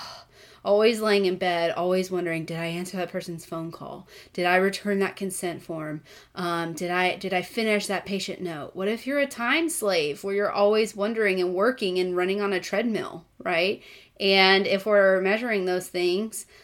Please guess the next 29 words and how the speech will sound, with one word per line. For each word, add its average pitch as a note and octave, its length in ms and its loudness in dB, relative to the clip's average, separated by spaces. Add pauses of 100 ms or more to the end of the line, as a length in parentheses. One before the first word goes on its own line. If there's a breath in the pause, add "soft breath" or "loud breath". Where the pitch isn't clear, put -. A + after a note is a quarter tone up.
(160 soft breath)
um, F#3 240 0
and F#3 100 4
we're F#3+ 120 4
measuring G3+ 320 2
if G3 80 -4
we're F#3+ 80 0
headed F#3 180 0
the F#3 80 2
right F3+ 160 0
direction, F#3 640 -2
and F3+ 80 2
we F#3 100 0
have F#3+ 160 -2
all F#3 160 0
these G3+ 140 0
administrative F3 640 -2
tasks A3+ 600 0
that F3+ 140 -6
we F#3 100 -2
need F3+ 140 0
to E3+ 120 -2
do, E3 380 -4
well, F#3 160 -4
maybe F3 320 -2
we F#3+ 160 -2
hire D#3+ 380 -6
a F3+ 80 -6
virtual G#3+ 400 -6
assistant, C4+ 640 -6